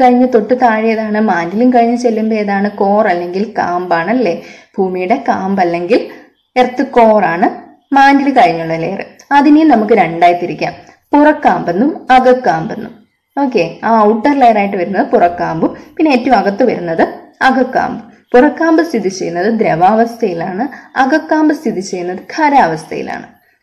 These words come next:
ഓക്കെ, അപ്പൊ നിങ്ങൾ ഇവിടെ നോക്കിയേ, ഏറ്റവും outer layer ആയിട്ടുള്ള ഭൂവൽക്കവും ഏറ്റവും inner layer ആയിട്ടുള്ള അകക്കാമ്പും ഖരാവസ്ഥയിലാണ് സ്ഥിതി ചെയ്യുന്നത് അല്ലേ? പിന്നെ നടുക്കുള്ള ആ ഒരു ഉപരിമാന്റിൽ മാത്രം ഒന്ന് ശ്രദ്ധിച്ചാൽ മതി, മറ്റതെല്ലാം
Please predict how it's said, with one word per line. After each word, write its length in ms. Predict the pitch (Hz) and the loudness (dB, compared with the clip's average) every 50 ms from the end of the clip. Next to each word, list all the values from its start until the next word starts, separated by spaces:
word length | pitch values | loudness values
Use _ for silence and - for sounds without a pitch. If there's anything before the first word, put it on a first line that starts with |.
| - | -6
ഓക്കെ, 220 | - 190 - 254 190 | -4 -4 0 0 -2
അപ്പൊ 160 | 202 - 285 | 0 0 2
നിങ്ങൾ 240 | 262 262 254 254 262 | 2 4 4 4 4
ഇവിടെ 160 | 247 233 240 226 214 | 4 2 2 0 0
നോക്കിയേ, 360 | 190 190 190 - - 190 185 185 - - - - | -2 -4 -4 -2 -2 -2 -2 -4 -8 -8 -2 -2
ഏറ്റവും 400 | 247 240 - - 311 330 320 294 - - | -2 0 0 0 2 4 4 2 2 2
outer 500 | 208 208 214 220 214 214 214 254 254 254 254 240 240 - 214 214 208 202 | 2 2 2 2 2 0 2 2 4 4 4 2 2 -2 -2 0 0 2
layer 220 | 196 185 185 175 | 0 0 0 0
ആയിട്ടുള്ള 360 | 175 170 175 175 175 175 180 208 196 - | 0 0 -2 -2 -2 -2 -2 -2 -2 0
ഭൂവൽക്കവും 680 | 208 202 202 208 208 208 185 170 165 - 180 180 214 247 - - - - | 2 2 4 4 4 2 2 0 0 0 -2 -2 -2 -2 -6 -12 -10 -10
ഏറ്റവും 320 | 294 - - 311 311 285 - - | -4 0 0 2 2 0 -2 0
inner 480 | - 254 262 262 269 277 285 294 294 262 | 2 4 4 6 6 4 4 2 2 2
layer 320 | 247 214 185 170 - 165 | 0 0 0 -2 0 0
ആയിട്ടുള്ള 380 | 165 165 165 165 - 170 170 196 240 240 - | 0 -2 -2 -2 -2 -2 -2 -2 -2 0 0
അകക്കാമ്പും 680 | 240 233 233 269 277 269 - 202 175 170 175 - - - - _ _ _ _ _ _ _ _ _ - | 0 2 2 2 0 0 0 -2 0 0 -2 -4 -8 -14 -16 _ _ _ _ _ _ _ _ _ -2
ഖരാവസ്ഥയിലാണ് 800 | - 254 226 214 214 214 208 208 214 - 220 196 175 160 165 190 | 0 2 4 4 4 4 4 2 2 0 0 0 0 -2 -4 -6
സ്ഥിതി 260 | 175 - 180 165 165 165 | -6 -6 -6 -6 -6 -8
ചെയ്യുന്നത് 340 | - 175 165 165 175 208 | -8 -8 -6 -4 -2 0
അല്ലേ? 180 | 226 220 175 165 160 196 - - | 0 2 0 -2 -4 -6 -6 -4
പിന്നെ 140 | 285 294 311 | -2 0 2
നടുക്കുള്ള 540 | 285 262 240 226 226 233 240 - 262 254 247 | 4 4 4 4 2 0 0 2 2 4 4
ആ 120 | 247 262 269 262 | 4 2 2 0
ഒരു 120 | 254 277 | 0 0
ഉപരിമാന്റിൽ 640 | 277 254 214 202 208 220 240 247 254 254 262 285 | 0 0 0 0 2 2 4 4 4 4 4 2
മാത്രം 360 | 285 262 226 190 180 - 180 175 | 2 2 2 0 0 -2 -2 -4
ഒന്ന് 120 | 175 170 | -4 -2
ശ്രദ്ധിച്ചാൽ 300 | - 170 165 160 160 170 | -4 -6 -6 -4 -4 -6
മതി, 160 | 160 160 165 170 | -4 -4 -4 -2
മറ്റതെല്ലാം 720 | 175 180 190 - 254 254 233 - - 170 175 196 240 | -2 -2 0 0 -2 -2 -2 -2 -2 0 0 0 0